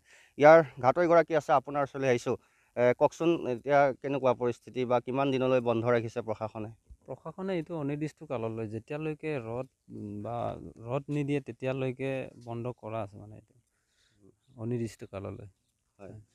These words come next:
Speaker 1: আ, কেনে, এতিয়া ধৰি লওক, ইমাৰ্জেঞ্চি কামত অহা যোৱা কৰিবলগীয়া হ'লে তেনেকুৱা কি ধৰণৰ ব্যৱস্থা ৰাখিছে?
Speaker 2: ইমাৰ্জেঞ্চি মানে বেমাৰী পেচেণ্টকেইটা যদি আহিব লগা হয়, প্ৰশাসনৰ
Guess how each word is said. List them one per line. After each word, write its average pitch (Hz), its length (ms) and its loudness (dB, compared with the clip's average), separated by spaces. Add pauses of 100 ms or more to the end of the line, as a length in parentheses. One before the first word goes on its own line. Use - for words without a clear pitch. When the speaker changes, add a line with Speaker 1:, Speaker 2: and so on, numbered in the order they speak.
(160)
Speaker 1:
আ, 120 260 -4
কেনে, 147 260 -6
এতিয়া 147 300 4
ধৰি 147 140 0
লওক, 147 220 4
ইমাৰ্জেঞ্চি 135 560 2
কামত 135 260 0
অহা 120 180 4
যোৱা 127 160 2
কৰিবলগীয়া 120 560 0
হ'লে 120 160 0
তেনেকুৱা 117 280 -2
কি 123 180 -6
ধৰণৰ 117 240 -2
ব্যৱস্থা 101 320 -6
ৰাখিছে? 104 120 -10
Speaker 2:
ইমাৰ্জেঞ্চি 160 540 -4
মানে 196 240 -4
বেমাৰী 131 420 0
পেচেণ্টকেইটা 160 640 -6
যদি 135 300 -6
আহিব 135 320 -2
লগা 147 300 0
হয়, 143 180 -4
প্ৰশাসনৰ 143 760 -4